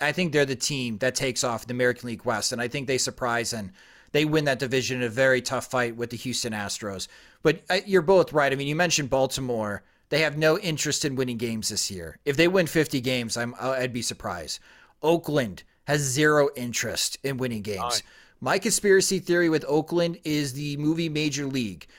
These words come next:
Speaker 1: They are purposely tanking and trying to create the worst roster possible to lose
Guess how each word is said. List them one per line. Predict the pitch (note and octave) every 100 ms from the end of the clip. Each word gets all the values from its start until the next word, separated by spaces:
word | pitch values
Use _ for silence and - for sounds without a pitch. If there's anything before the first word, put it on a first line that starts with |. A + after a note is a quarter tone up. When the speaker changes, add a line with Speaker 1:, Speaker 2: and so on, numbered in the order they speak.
| _
Speaker 1:
They | - C#3+
are | C#3
purposely | - F3+ G3 G#3+ F#3+ G#3 G3+
tanking | F#3+ - F3+ F3 - D3 C3 C3+
and | C#3
trying | C#3+ D3+ D#3
to |
create | D#3 D#3 C#3+
the | B2+
worst | G#2+ A#2+ E3 D#3+ -
roster | D3 C#3 - D3+
possible | C3+ - E3+ E3+ - C#3 A#2 G#2+ G#2
to | B2+
lose | A#2+ B2+ B2